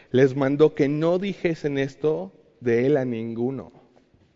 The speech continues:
¿Por qué no podía decirle, o por qué no podían hablar de esto a nadie? Bueno, el tiempo no había llegado para revelarse a sí mismo al mundo. Se estaba manifestando en este punto a sus discípulos, pero no al mundo en general,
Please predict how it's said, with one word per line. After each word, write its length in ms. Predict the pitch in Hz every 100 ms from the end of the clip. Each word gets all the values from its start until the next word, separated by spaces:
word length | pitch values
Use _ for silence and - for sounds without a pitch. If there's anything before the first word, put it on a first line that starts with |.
| _ _ _ _ _ _ _ _ _ _ _
¿Por 120 | 147
qué 100 | -
no 120 | 359 349
podía 280 | 196 175
decirle, 680 | 165 160 - 165 156 143 131
o 60 | -
por 180 | - 135
qué 100 | 175
no 120 | 190
podían 420 | 190 170 175 175
hablar 380 | 151 143 156 160
de 120 | 160
esto 280 | 156 - 165
a 40 |
nadie? 440 | 143 131 131 107 92 _ _ _ _ _ _ _ _ _ _ -
Bueno, 400 | 139 135 143 175 - - -
el 140 | - 113
tiempo 300 | 156 156 151
no 180 | 143 147
había 220 | 156 170
llegado 440 | 160 135 139 160 156
para 220 | 131 127
revelarse 600 | 123 123 120 123 139 139
a 80 | 131
sí 180 | - 143
mismo 360 | 139 135 147
al 100 | 123
mundo. 520 | 127 139 147 175 208 - - - _ _ _
Se 140 | -
estaba 360 | 135 - 170 202
manifestando 880 | 208 160 131 135 123 160 165 180
en 140 | 139 139
este 240 | 147 -
punto 300 | 139 147 151
a 60 | 135
sus 200 | 135 120
discípulos, 600 | 117 - 175 127 110 107
pero 200 | 120 120
no 160 | 135
al 120 | 147 147
mundo 320 | 147 165 151
en 60 |
general, 680 | 135 - 120 120 123 123 113